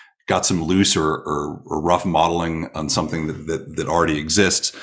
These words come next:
And as investors, you know,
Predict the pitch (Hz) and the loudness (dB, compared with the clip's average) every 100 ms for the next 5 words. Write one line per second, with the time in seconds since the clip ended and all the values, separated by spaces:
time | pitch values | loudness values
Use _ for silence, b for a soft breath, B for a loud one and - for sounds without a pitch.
0 | B B B - 110 104 101 - 117 113 | B B B 0 4 4 4 2 4 6
1 | 92 147 - - 73 92 - - _ _ | 4 4 4 2 0 -2 -4 -8 _ _
2 | _ _ _ _ _ _ _ _ _ - | _ _ _ _ _ _ _ _ _ -6
3 | 104 80 78 | -4 -2 -4